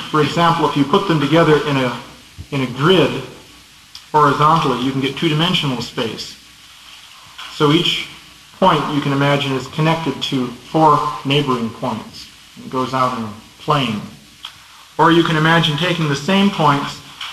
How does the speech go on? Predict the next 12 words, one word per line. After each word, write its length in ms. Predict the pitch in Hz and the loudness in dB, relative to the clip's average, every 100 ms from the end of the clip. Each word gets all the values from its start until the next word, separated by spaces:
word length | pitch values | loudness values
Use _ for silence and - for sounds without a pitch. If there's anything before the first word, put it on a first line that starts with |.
| - 143 | -8 -4
and 160 | 139 | -2
connecting 400 | 160 175 180 156 | 0 0 0 -2
them 100 | 143 | 0
together 540 | 135 143 180 143 135 - - - - - - - | 0 2 4 4 2 -4 -14 -20 -20 -20 -20 -8
in 140 | 151 147 | -2 2
a 220 | 143 135 | 2 0
three-dimensional 880 | 135 208 208 160 143 143 135 117 107 - - - - - - - - - | -2 0 2 2 0 -2 -2 -4 -8 -16 -20 -20 -20 -20 -20 -20 -20 -6
grid. 300 | 127 139 113 - - - - | 0 2 2 -4 -12 -14 -6
That 140 | 127 | -4
is, 160 | 131 147 | -2 -2
each 220 | 165 - | -4 -2
point 280 | 180 170 | 2 2